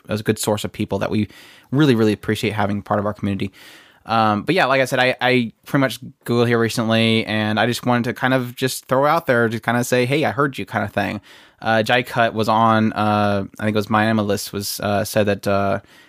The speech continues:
to, was telling other people that were asking about other anime podcasts, and they linked us out, and that's appreciated. Uh, I even got <laughs> a, a forum, uh, in, uh,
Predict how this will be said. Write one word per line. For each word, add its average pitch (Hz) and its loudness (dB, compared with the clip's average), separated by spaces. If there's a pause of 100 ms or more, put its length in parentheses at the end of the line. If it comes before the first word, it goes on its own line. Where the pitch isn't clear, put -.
(100)
to, 104 -4 (360)
was 110 0 (300)
telling 151 2
other 117 2
people 110 2
that 107 2
were 104 0
asking 104 0
about 104 2
other 104 2
anime 104 0
podcasts, 101 -2
and 107 -6
they 107 -4 (100)
linked 127 0
us 113 -4
out, 113 0
and 113 -8
that's 104 -8
appreciated. 101 -2 (560)
Uh, 104 0
I 123 0
even 160 0
got 156 2
<laughs> - -10
a, 143 0
a 139 2
forum, 160 2
uh, 131 2
in, 131 2
uh, 120 2